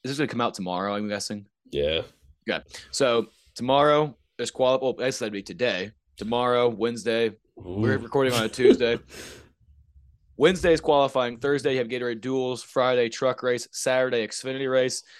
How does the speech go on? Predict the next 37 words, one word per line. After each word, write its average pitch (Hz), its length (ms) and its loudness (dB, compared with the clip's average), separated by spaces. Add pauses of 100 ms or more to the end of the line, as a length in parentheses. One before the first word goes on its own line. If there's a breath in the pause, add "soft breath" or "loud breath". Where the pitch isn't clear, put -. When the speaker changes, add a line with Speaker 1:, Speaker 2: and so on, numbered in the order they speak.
(200 loud breath)
Speaker 1:
And 120 160 -8
then 110 280 -2 (180)
the - 80 -14
granddaddy 120 480 0
of 117 60 0
'em 113 80 -4
all, 113 240 2
Sunday, 113 640 -2 (180)
cup 120 240 -2
race. 113 340 -2 (420 soft breath)
Hopefully, 139 500 0 (340 soft breath)
uh, 117 160 -2
you 110 140 0
work 123 220 2
for 127 100 -4
the, 110 240 0
uh, 98 180 -2
the 95 80 -10
state 123 480 0
and 113 100 -8
you 107 80 -4
have 110 240 -4
President's 117 420 -4
Day 113 160 2
off. 110 360 -2 (320 loud breath)
I 117 180 0
know 123 180 4
for 117 140 0
a 113 60 -2
fact 117 400 -2
I'll 107 80 -2
be 113 120 -4
getting 107 220 -4
drunk 107 360 -6
every 110 340 -2
night 107 320 -4
probably, 117 440 0